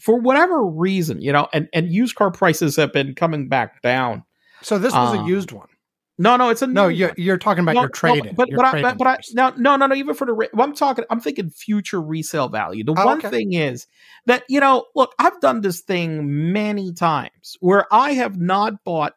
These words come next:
Speaker 1: the ca-, I have bought cars that I know up front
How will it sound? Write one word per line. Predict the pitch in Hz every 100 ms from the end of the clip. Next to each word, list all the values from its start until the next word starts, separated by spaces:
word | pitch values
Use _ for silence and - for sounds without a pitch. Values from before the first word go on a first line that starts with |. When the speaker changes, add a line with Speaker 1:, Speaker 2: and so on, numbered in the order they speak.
| _
Speaker 1:
the | 175
ca-, | - -
I | 254
have | 302 -
bought | 220 208
cars | - 190 - - - - _ _ - -
that | 190 - 208
I | 262
know | 240 208 185 170
up | 160 -
front | 170 139